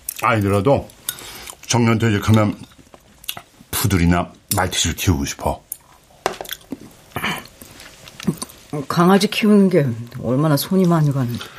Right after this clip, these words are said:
Speaker 1: 아이, 손이 간다는 건 다른 말로 정성 들여 보살필 뭔가가 있다는 거잖아.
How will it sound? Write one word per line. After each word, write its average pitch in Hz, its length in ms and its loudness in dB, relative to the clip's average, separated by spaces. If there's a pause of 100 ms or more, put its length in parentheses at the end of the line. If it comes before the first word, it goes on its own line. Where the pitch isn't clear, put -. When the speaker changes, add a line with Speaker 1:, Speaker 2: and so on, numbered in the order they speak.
(300)
Speaker 1:
아이, - 240 -4
손이 - 420 -6
간다는 113 400 2
건 78 160 0
다른 90 260 2
말로 95 300 2 (280)
정성 101 460 0
들여 104 200 2
보살필 95 460 0
뭔가가 90 500 2
있다는 82 340 -2
거잖아. 76 680 0